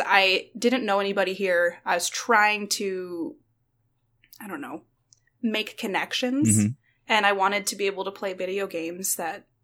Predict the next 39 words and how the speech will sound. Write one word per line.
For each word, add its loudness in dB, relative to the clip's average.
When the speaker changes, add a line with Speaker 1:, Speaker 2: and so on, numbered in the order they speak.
Speaker 1:
and -6
experience 4
that 4
with -2
other -2
people. -8
Speaker 2:
Mm. -2
Speaker 1:
So -8
I -6
think 0
that's 4
kind 2
of 2
the 2
long 0
and -6
short -6
of -14
it, -12
but -8
I -2
just, -2
Twitter 0
happened -6
chance, -6
just -4
saw -2
it. -10
<laughs> 4
Speaker 2:
So 6
it 4
was, 4
it 6
was 6
fairly 6
soon 4
after 0
you 4
moved 0